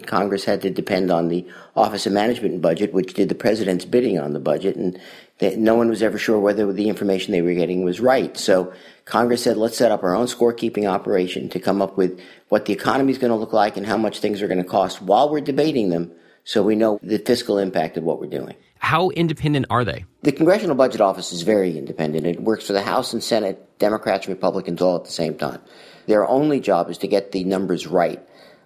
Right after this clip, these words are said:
Speaker 1: C B O is absolutely, and I mean this as, as sincerely as I possibly could, absolutely independent of political corruption, but it's only advisory. That is, Congress looks at its numbers, then decides what it wants to do on its own.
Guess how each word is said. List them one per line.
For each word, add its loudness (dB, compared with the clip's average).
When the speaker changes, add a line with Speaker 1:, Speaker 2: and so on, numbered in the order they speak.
Speaker 1:
C -2
B 4
O 6
is 0
absolutely, 0
and 0
I 2
mean 0
this 0
as, -2
as 0
sincerely 0
as -2
I 0
possibly -6
could, 0
absolutely 0
independent 0
of -4
political -2
corruption, -2
but 4
it's 0
only 4
advisory. 0
That 2
is, -2
Congress -2
looks 0
at 2
its -2
numbers, 0
then 0
decides 0
what 0
it -2
wants -2
to -16
do 2
on 0
its -8
own. -2